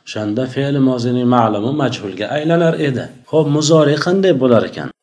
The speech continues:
Hozir ko'ramiz. Yadribu fe'li muzorining ma'lumi bo'lib, uni majhul qilishlik uchun oxiridan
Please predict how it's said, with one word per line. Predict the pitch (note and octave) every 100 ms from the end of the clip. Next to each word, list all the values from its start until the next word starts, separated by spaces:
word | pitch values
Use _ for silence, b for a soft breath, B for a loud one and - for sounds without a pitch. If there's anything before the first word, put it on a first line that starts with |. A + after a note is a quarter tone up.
| _ _ -
Hozir | G2 G#2
ko'ramiz. | C#3+ D3 A2 B2+ C#3+ B B B B
Yadribu | G#2 C#3 E3 E3 D#3 D3+
fe'li | D3 D#3 D3+
muzorining | D3 C3+ A#2 A2+ A#2+ C#3+ C#3+
ma'lumi | A2+ G#2 F#2+ A#2 G#2+
bo'lib, | E2 A#2+ C#3 - - _ _ -
uni | D#3+ F#3
majhul | D#3 C#3+ D3+ C#3
qilishlik | B2 A2 G2+ F#2+ -
uchun | - C3+ D#3 D#3 - _ _ _ -
oxiridan | D#3 D#3+ D#3 D#3+ E3 F3+